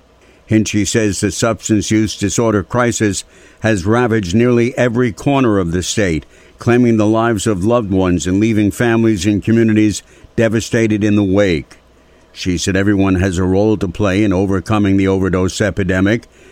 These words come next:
and ending the stigma that surrounds addiction. Hinchey's bill with Assemblyman John McDonald allows an income tax reduction for those who contribute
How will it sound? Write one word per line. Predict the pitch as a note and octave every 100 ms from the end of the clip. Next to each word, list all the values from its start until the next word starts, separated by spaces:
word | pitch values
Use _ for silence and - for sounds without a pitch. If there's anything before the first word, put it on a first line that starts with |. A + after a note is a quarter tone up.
| -
and | - F#2 -
ending | A2 G#2+ G2+ G2
the | G2
stigma | - A2 F#2+ G2+
that | F#2+ F2+
surrounds | G#2+ G2+ F#2 F#2 G#2+
addiction. | F2+ G2 E2+ A2+ A#2+ - _ _ _ _
Hinchey's | G#2 G#2 G#2+ G2+ D#2+
bill | G2+ G2+ A#2
with | G#2
Assemblyman | F2 - A2+ G#2+ G2 F#2 E2
John | G#2+ G#2+ G2
McDonald | F2 - A2 G#2+ C3 A2+ - - _ -
allows | E2+ F2+ A2+ G2+
an | A2
income | C3 C#3 B2 G2
tax | F#2+ F2+ -
reduction | G2+ F2+ F2+ - F#2 E2+
for | G2
those | F2 F2 E2+ -
who | F#2+
contribute | D#2 G2+ - G#2+ F2 E2+